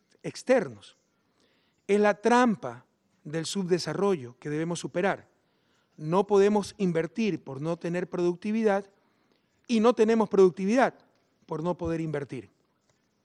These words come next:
El G setenta y siete ha avanzado mucho en la búsqueda de respuestas para lograr un adecuado financiamiento para el desarrollo. Pero muchos países desarrollados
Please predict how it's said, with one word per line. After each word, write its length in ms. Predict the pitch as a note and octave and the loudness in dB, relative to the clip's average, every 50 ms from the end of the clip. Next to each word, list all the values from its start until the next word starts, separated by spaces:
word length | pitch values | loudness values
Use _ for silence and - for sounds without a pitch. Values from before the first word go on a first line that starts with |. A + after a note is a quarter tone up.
| _ _ _ _ - | _ _ _ _ -10
El 180 | - E3 D#3+ D3+ | -6 -6 -4 -4
G 200 | C3 D#3 G3+ G#3+ | 0 4 4 4
setenta 420 | G#3 A3+ A3 - F#3+ F3 C#3+ - | 4 2 0 0 0 -2 -2 -4
y 40 | E3 | -6
siete 460 | C#3+ - - B3 G3 D3 - A#2+ A#2 - - - _ _ _ _ _ _ _ _ _ | -6 -4 0 0 -2 -2 -4 -14 -20 -20 -20 -20 _ _ _ _ _ _ _ _ _
ha 140 | - - F3 | -4 0 0
avanzado 440 | F#3+ G3+ G3+ F3+ - G#3 G#3 G3+ F#3 | 2 2 2 0 2 4 4 6 6
mucho 460 | F3+ G3+ C4 C4+ - - - C3+ A2+ _ _ _ _ _ _ _ - | 6 6 4 4 2 0 -10 -14 -14 _ _ _ _ _ _ _ -12
en 140 | E3 D#3+ D#3+ | -10 -6 -4
la 80 | D#3 D#3+ | -4 -2
búsqueda 400 | E3+ G3+ G#3 - - G#3 G3 F#3+ | -2 -4 -4 -4 -4 -4 -2 -2
de 80 | F3 | -2
respuestas 800 | D#3+ D3+ B2 - - F#3+ G3 G3 F#3 - - G3 F#3 - - _ _ _ _ _ _ _ _ _ - | -2 -4 -8 -6 -2 -2 -2 -2 -2 -6 -8 -10 -10 -10 -14 _ _ _ _ _ _ _ _ _ 0
para 200 | G3 F#3+ F3+ F3 | 0 2 2 4
lograr 420 | F3+ E3+ E3+ F3+ F#3+ G#3 G#3+ - - | 2 2 2 2 0 0 0 -2 -4
un 140 | G#3 G3 G3 | -4 -2 -2
adecuado 540 | F#3+ F3+ E3+ - - F#3 G3 G3+ G#3 G#3 | -2 -2 -4 -4 -2 0 0 2 0 0
financiamiento 880 | - - F#3 F3 E3+ D#3+ - - D#3 E3 F#3+ A3 A3+ A3 G3+ - E3 C#3+ | -4 -4 -6 -4 -4 -4 -6 -6 -6 -4 -2 -2 -2 -2 -4 -6 -8 -8
para 140 | D3 C3+ | -8 -10
el 60 | C3+ C3+ | -10 -10
desarrollo. 500 | C#3 - - C3+ B2+ C#3 C3+ B2 B2 _ _ _ _ _ _ _ _ _ _ _ _ _ _ _ _ _ - | -10 -10 -10 -10 -8 -8 -10 -12 -14 _ _ _ _ _ _ _ _ _ _ _ _ _ _ _ _ _ -2
Pero 200 | - F#3+ G3 G#3 | 0 2 4 4
muchos 300 | A3 C4 - - C4+ - | 4 4 4 2 0 2
países 340 | - G#3 A3+ A#3+ G3+ B3+ B3 | 0 -2 -2 0 -2 -2 -2
desarrollados 840 | A#3+ G3 - G3+ F#3+ G3 G3+ A3+ A#3+ A3 F3+ E3+ F#3 - - - | -2 -2 -2 -4 -4 -2 -2 0 0 0 -2 -2 -6 -8 -14 -20